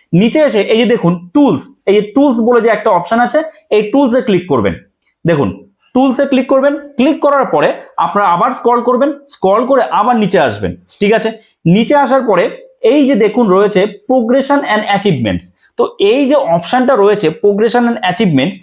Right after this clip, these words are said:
এটা আপনার একটু আগে পরে ওপরে নিচে থাকতে পারে, সেটা আপনার খুঁজে বের করতে হবে, ঠিক আছে? তো এরপরে আপনারা কি করবেন? এর উপরে just ক্লিক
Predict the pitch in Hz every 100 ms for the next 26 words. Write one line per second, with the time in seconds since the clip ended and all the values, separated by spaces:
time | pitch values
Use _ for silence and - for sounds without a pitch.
0 | - - 202 240 233 262 240 269 - 175
1 | 190 233 233 208 240 339 - 185 220 220
2 | 214 277 277 233 - 156 113 87 - _
3 | 180 202 214 247 220 202 160 120 107 -
4 | 90 85 _ _ - 220 247 247 240 -
5 | _ 247 - 214 214 277 277 277 269 240
6 | 269 294 - 214 220 247 190 190 190 -
7 | 214